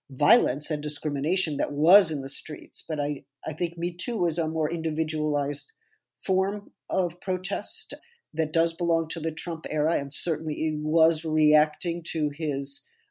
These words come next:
own, uh, clear sexual crimes and his shameless way of denying them or pushing them away or paying women not to say anything.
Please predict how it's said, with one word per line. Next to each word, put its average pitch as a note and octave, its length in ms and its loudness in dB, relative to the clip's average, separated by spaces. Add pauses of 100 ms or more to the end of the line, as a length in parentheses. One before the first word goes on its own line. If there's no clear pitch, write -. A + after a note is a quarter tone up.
own, D#3+ 440 2 (100)
uh, C#3 300 -2 (440)
clear F3 200 2
sexual E3+ 460 0
crimes F3 720 -2
and D3+ 340 -4
his D3+ 360 -2
shameless D#3+ 600 0
way D3 480 0
of D3 300 0 (300)
denying D3+ 420 2
them D3+ 260 0
or C#3 460 0 (320)
pushing E3 300 -4
them D3 80 0
away D3 720 4
or C3 360 2 (300)
paying D3 380 -2
women C#3 280 -2
not C3 220 -4
to C#3+ 80 -6
say C#3+ 220 -2
anything. C#3 440 -4